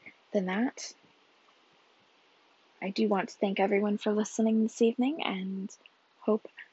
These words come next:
everything is going fantastic. And if it's not, well, then I wish you all the best in whatever struggles you may be going through, and hoping that there's always going to be,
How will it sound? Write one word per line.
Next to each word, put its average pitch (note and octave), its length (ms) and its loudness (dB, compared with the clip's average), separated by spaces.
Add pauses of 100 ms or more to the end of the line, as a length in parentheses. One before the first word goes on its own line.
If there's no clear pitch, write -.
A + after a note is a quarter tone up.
(160)
everything A3 460 2
is G#3+ 140 2
going G#3+ 280 2
fantastic. A3+ 1000 2
And G3 380 -4
if G#3 160 -2
it's - 240 -6
not, A3 360 0 (580)
well, A#3 240 4
then A3 120 0
I G3+ 200 -4
wish - 280 0
you A3+ 160 2
all A3+ 220 6
the B3 100 4
best - 600 0 (440)
in A3 140 0
whatever G3+ 320 -2
struggles A3 720 2
you G#3+ 120 2
may A3 220 2 (300)
be A#3 80 4
going A3+ 440 4
through, A#3+ 380 6
and G3 680 -6 (800)
hoping G#3+ 520 0 (680)
that F3+ 220 -10 (840)
there's A3 180 0
always G#3+ 340 6
going G3+ 380 -2
to - 200 0
be, G3+ 380 -2